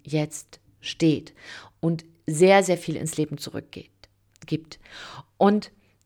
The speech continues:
dieses Zitat, "Verzeihen und vergeben", bedeutet, dass du den Anspruch darauf aufgibst, dass etwas anders war, als es nun einmal war.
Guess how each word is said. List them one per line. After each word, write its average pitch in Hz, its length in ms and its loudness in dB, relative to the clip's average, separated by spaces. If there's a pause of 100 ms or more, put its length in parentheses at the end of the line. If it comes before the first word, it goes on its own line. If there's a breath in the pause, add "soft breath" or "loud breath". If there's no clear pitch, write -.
(120)
dieses 285 580 2
Zitat, 226 760 -4 (840)
"Verzeihen 190 840 -2 (320)
und 175 120 -6
vergeben", 185 600 -6 (460)
bedeutet, 208 840 -2 (800 loud breath)
dass 214 340 0
du 196 380 -6 (1080)
den 190 180 -4
Anspruch 302 480 -2
darauf 226 400 -6
aufgibst, 233 680 -2
dass 165 120 -10
etwas 180 400 -10
anders 247 420 -2
war, 180 220 -6
als 277 260 2
es - 140 -10
nun 226 280 -2
einmal 202 400 -2
war. 214 380 -2